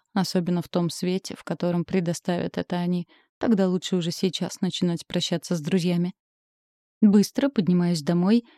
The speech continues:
и слышу уже на пороге, как мама плачет. «Мам!» Скидываю обувь и бегу в гостиную.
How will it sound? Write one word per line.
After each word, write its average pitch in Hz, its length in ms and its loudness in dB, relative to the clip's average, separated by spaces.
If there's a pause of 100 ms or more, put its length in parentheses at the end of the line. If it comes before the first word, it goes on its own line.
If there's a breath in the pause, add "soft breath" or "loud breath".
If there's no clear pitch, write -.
(120 soft breath)
и 208 120 2
слышу 180 420 -2
уже 175 200 0
на 170 100 2
пороге, 175 400 -2
как - 240 -8
мама 170 240 0
плачет. 170 480 -6 (800)
«Мам!» 208 440 8 (440)
Скидываю 175 500 2
обувь 190 400 0
и 190 60 0
бегу 175 260 2
в 165 60 -2
гостиную. 175 600 0